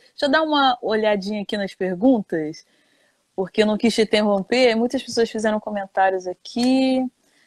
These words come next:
pessoas deram boa noite. Ah, deixa eu ver algumas perguntas aqui que podem ter passado. Ah, Gra-, Graziele de, é, Graziele de Souza perguntou: "Professor, eu gostaria de saber sobre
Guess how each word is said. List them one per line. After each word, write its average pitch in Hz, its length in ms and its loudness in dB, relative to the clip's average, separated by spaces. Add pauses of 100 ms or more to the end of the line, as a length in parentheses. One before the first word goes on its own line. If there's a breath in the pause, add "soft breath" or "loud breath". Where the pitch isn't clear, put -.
(120)
pessoas 190 260 -2
deram 180 240 0
boa 165 200 -4
noite. 240 1300 0 (480)
Ah, 214 560 -6
deixa 208 160 -10
eu 190 40 -6
ver 190 80 -6
algumas 190 300 -10
perguntas 180 480 -10
aqui 190 220 -14
que 190 220 -6 (220)
podem 180 260 -4
ter - 120 -14
passado. 220 1040 -4 (600 loud breath)
Ah, 240 640 4
Gra-, 262 960 0 (800 soft breath)
Graziele 214 840 2
de, 185 280 -4 (220)
é, 165 540 -2 (760)
Graziele 190 420 2
de 180 100 -6
Souza 220 680 4
perguntou: 196 400 -6
"Professor, 208 320 -4
eu 240 60 0
gostaria 220 380 0
de - 80 -12
saber 208 520 2
sobre 208 680 0